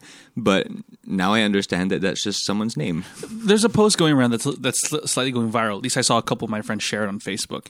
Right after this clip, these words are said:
Speaker 1: Mm-hmm.
Speaker 2: But it's a guy named Brian Chan. Uh,
Speaker 1: Mm-hmm.
Speaker 2: he's talking, I don't know, he's just some dude. But he was saying how, like, how this situation would have gone down in an ideal world. So, for
Speaker 1: Uh-huh.
Speaker 2: example, in an ideal world, the government would say, "Hey,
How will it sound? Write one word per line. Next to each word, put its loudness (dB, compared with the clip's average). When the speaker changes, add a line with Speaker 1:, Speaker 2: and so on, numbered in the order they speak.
Speaker 1:
Mm-hmm. 0
Speaker 2:
But -2
it's -4
a 4
guy 4
named 2
Brian 2
Chan. -2
Uh, 0
Speaker 1:
Mm-hmm. 4
Speaker 2:
he's 0
talking, 2
I -6
don't -2
know, -2
he's -6
just -4
some -8
dude. -10
But 0
he 2
was 4
saying 2
how, 4
like, 0
how 0
this 2
situation 0
would 0
have -2
gone -2
down 0
in -6
an -4
ideal -4
world. -4
So, 0
for -2
Speaker 1:
Uh-huh. 0
Speaker 2:
example, -2
in 0
an 2
ideal 4
world, 4
the 2
government 0
would -4
say, 0
"Hey, 4